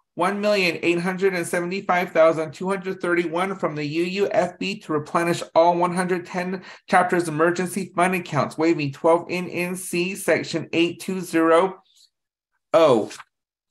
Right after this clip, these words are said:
Navajo Nation Council has final authority over this legislation, which we read into the record in its entirety. The primary sponsor of this legislation is Honorable Eugene So, co-sponsored by Honorable Daniel E So.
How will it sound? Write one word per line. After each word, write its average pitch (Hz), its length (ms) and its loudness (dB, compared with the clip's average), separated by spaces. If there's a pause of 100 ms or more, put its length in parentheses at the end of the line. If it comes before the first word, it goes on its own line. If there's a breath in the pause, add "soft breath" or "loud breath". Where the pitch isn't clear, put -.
(460)
Navajo 190 280 2
Nation 190 320 -4
Council 190 360 -2
has 175 200 -2
final 175 320 0
authority 202 540 -2
over 202 260 0
this 202 220 -4
legislation, 202 680 -4
which 185 220 -6
we 160 120 4
read 165 220 2
into 185 200 -6
the 180 100 -2
record 165 400 0
in 160 140 -2
its 156 180 -6
entirety. 156 640 0 (300 loud breath)
The 143 80 -4
primary 180 440 -2
sponsor 190 380 -4
of 180 140 -6
this 190 180 -2
legislation 196 720 -4
is 165 160 -4
Honorable 160 360 2
Eugene 165 520 -4
So, 196 520 0 (280 loud breath)
co-sponsored 180 680 0
by 165 280 4
Honorable 170 420 0
Daniel 170 420 -4
E 180 200 -8
So. 113 420 0